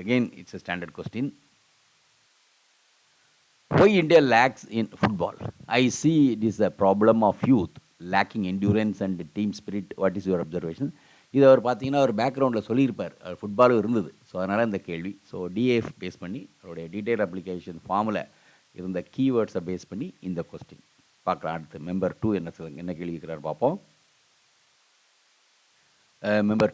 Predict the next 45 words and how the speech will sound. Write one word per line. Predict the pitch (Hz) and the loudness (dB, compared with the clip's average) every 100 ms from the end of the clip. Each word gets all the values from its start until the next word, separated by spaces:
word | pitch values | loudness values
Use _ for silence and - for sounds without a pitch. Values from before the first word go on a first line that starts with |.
| - | 0
two, | 170 - - - - | -2 -4 -18 -10 2
use | 156 170 | 2 4
of | 226 143 | 4 4
internet | 127 143 143 131 - _ - | 4 6 4 2 -6 _ 2
on | 110 101 | 2 2
welfare | 101 131 123 131 120 | 2 4 6 6 8
of | 117 135 | 6 4
farmers | 87 90 80 71 - | 0 0 -2 -8 -14
and | 104 95 - | -8 -4 2
follow-up | 95 95 | 4 2
questions. | - 82 - 190 - _ _ _ _ _ | 0 -8 -6 -8 -10 _ _ _ _ _
And, | 127 123 123 | 0 2 6
uh, | 117 113 113 110 123 | 6 8 6 4 2
I | |
could | - 135 | 0 0
not | 170 127 | 0 0
understand | 113 113 - 120 120 101 92 | -2 -4 -2 -2 0 2 6
what | 131 - | 6 4
he | 110 | 0
was | 101 92 | 0 0
asking | 95 104 104 87 | -2 -2 -4 -8
because | 85 107 95 | -6 -4 -4
he | - 98 | -4 -2
was, | 98 92 92 | 0 -2 -4
uh, | 87 | -6
with | 78 | -6
a | 85 98 | -4 -2
very | 113 | -2
low | 98 95 98 | 0 2 2
voice. | 87 87 - _ _ _ _ _ | 0 -6 -12 _ _ _ _ _
In | 139 156 | -4 2
fact, | 196 151 | 2 4
uh, | 185 170 151 135 127 120 117 | 4 6 6 4 2 0 -2
நிறைய | 113 139 170 160 | -2 2 4 6
மாணவர்கள் | 135 131 131 120 117 | 4 4 4 2 -4
சொன்ன | - 110 107 | -4 -4 -2
ஒரு | 101 98 | -2 -4
விஷயம் | 95 107 | -4 -4
என்னன்னா, | 98 98 98 | -2 -4 -8
see, | 87 95 85 | -12 -18 -20
அங்கே | 80 | -18
நார்மலா | 78 80 82 92 | -20 -18 -16 -10
நம்ம | 123 120 | -6 -4
எல்லாம் | 113 - | -6 -8
சொல்லியிருக்கோம், | 107 101 107 117 | -8 -6 -4 -6